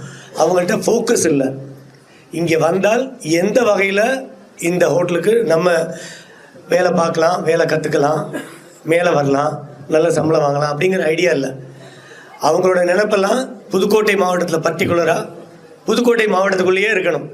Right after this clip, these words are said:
புதுக்கோட்டை மாவட்டத்துலேயும் இருக்கலாம், ஆப்பர்ச்சுனிட்டியை பொறுத்து. புதுக்கோட்டையை விட்டு வெளியிலையும் போகிறதுக்கு ரெடியாக இருக்கணும். இப்போ கேரளாவில் எடுத்துட்டிங்கன்னா,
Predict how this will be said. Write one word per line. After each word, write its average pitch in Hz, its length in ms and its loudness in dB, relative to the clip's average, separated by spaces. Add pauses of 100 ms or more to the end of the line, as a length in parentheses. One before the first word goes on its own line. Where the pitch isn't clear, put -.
(1900)
புதுக்கோட்டை 220 440 2
மாவட்டத்துலேயும் 190 580 0
இருக்கலாம், 175 580 0
ஆப்பர்ச்சுனிட்டியை 156 640 0
பொறுத்து. 151 280 -2
புதுக்கோட்டையை 180 600 0
விட்டு 170 180 0
வெளியிலையும் 185 560 0
போகிறதுக்கு 165 500 0 (280)
ரெடியாக 147 400 0
இருக்கணும். 135 260 -4 (880)
இப்போ 160 160 0
கேரளாவில் 196 540 2
எடுத்துட்டிங்கன்னா, 160 680 -2